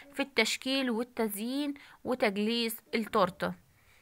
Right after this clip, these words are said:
بعد كده هبدأ ان انا اضيف الكريم شانتيه في بولة علشان اضيفه في التلاجة، وهضرب باقي الكمية علشان زي ما قلتلكوا انا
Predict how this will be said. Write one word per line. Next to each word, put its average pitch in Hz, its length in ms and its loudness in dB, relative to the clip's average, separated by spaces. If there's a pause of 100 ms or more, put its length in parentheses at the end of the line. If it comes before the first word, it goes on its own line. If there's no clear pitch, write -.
(280)
بعد 339 240 12
كده 302 380 6
هبدأ 262 340 6
ان 240 160 2
انا 269 320 4
اضيف 247 320 -2
الكريم 233 380 -2
شانتيه 233 520 -2
في - 220 -10
بولة 240 360 4
علشان 240 440 6
اضيفه 214 400 0
في 220 100 -8
التلاجة، 240 640 2 (360)
وهضرب 240 520 6
باقي 247 220 6
الكمية 233 600 0
علشان 226 560 2
زي 254 180 4
ما 247 140 2
قلتلكوا 233 640 0
انا 277 280 4